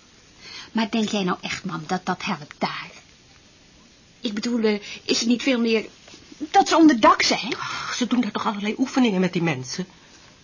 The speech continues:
Speaker 2: Om bepaalde vaardigheden terug te krijgen. Dat bedoel ik nou, hè. Je bent er nooit geweest en je hebt praatje-, praatjes heb je, ik, hè,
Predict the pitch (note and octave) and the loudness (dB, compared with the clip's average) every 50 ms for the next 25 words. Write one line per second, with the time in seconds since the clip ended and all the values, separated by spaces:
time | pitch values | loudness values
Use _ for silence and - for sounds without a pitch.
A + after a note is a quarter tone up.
0 | - - - - - B3 A#3 B3 B3 B3 A3 F#3 D#3+ E3+ D#3+ - - - - - | -20 -20 -16 -6 0 2 2 2 2 2 2 2 2 2 0 0 -4 -12 -14 -10
1 | - - G3 A#3+ D4+ C#4+ C#4+ C#4 - C4+ C4 A3 A#3 - B3 A#3 A3 G#3+ - A3 | -6 -2 -2 0 2 2 2 2 4 2 2 2 2 2 2 2 2 2 0 -2
2 | - G#3 G#3 F#3 E3+ - E3+ - - - - A#3 A#3 A#3+ - G3+ F3 F#3+ E3+ E3+ | -2 0 0 -2 -2 -2 -6 -8 -8 -10 -2 0 0 0 2 0 -2 -2 -2 -4
3 | E3 - E3 E3 D#3+ F3 G#3 - - - - - - - - - - - - A3 | -4 -4 -6 -6 -6 -8 -10 -12 -14 -18 -20 -20 -20 -20 -20 -20 -20 -2 2 2
4 | B3+ G3 B3 A3 - G3+ G#3+ A#3+ C4 C#4 C#4 C4+ - - B3 G3+ F3 F3 - - | 4 4 4 4 4 6 6 8 8 8 6 4 4 2 2 2 2 2 0 0
5 | G3+ G3 G3+ G3 A3 - - - - - - - - - - A#3+ A#3+ B3 B3+ B3 | 0 0 2 2 2 0 -2 -8 -20 -20 -20 -20 -18 -6 0 2 4 4 4 4
6 | B3 - - - A3+ A#3 B3 C4+ C#4 - - G#3 - F#3 G3+ - - F3+ - - | 2 -4 -6 0 2 4 6 6 4 4 0 0 0 0 0 0 0 0 0 0
7 | - - - - - - - F#3 | -2 -2 -2 -6 -8 -4 -4 -4